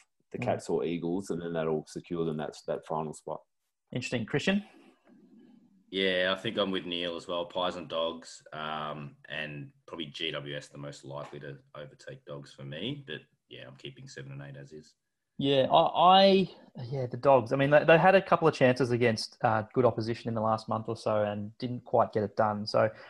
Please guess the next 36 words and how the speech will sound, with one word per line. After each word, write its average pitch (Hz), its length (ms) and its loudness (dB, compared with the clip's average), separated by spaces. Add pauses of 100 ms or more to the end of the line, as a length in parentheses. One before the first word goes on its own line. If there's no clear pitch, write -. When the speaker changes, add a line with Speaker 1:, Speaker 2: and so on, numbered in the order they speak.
(140)
Speaker 2:
I'm 160 160 6
thinking 165 300 -2
the 123 80 2
Pies 123 340 6
and 117 80 -4
the 104 60 -2
D's. 104 580 -6 (100)
I 117 40 -16
think 123 120 -10
the 110 60 -8
D's 107 260 -6
just - 220 -6
scrape 117 320 -4
in. 113 140 -4
They've 107 120 -2
got 113 120 0
a, 107 100 -2 (500)
uh, 107 340 2
they've - 80 2
got 127 100 0
winnable 127 360 -2
games 110 480 -2 (100)
on 123 100 -4
that 113 140 -2
way 113 180 4
home, 110 400 0
on 120 120 0
that 113 100 0
run 113 160 2
home, 110 240 0
and 117 120 0
their 113 100 0
percentage 117 540 -4
is, 104 280 -6
is 117 120 -8
quite - 280 -2